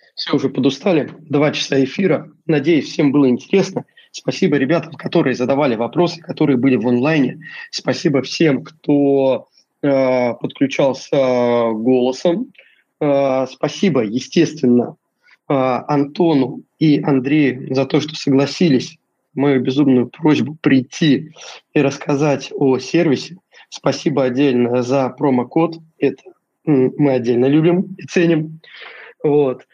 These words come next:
Ну и если будут какие-то вопросы, то можете смело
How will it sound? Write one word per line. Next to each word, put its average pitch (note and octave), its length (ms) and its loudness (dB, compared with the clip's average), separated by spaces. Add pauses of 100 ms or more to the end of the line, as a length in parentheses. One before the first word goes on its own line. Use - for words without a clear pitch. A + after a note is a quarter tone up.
(140)
Ну A3 220 2
и G3+ 580 0 (640)
если D#3 380 0
будут D3+ 560 0
какие-то D#3 400 -2
вопросы, C#3+ 800 -2
то E3+ 300 0
можете D3 340 -2
смело C#3+ 520 0